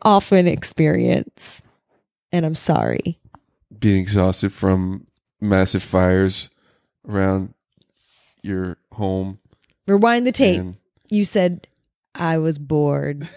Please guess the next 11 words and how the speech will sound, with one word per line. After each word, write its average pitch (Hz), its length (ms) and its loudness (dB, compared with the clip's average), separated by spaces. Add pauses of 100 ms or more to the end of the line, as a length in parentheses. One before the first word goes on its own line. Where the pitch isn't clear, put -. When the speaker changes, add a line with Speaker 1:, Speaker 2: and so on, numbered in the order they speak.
(220)
Speaker 1:
I 180 140 -2
got 180 560 0
bored." 170 720 2
<laughs> - 60 -8
Speaker 2:
Plus 123 640 2
all 110 200 4
those 113 180 2
other 107 220 0
things 101 380 -4
we 113 120 -2
were, 107 160 0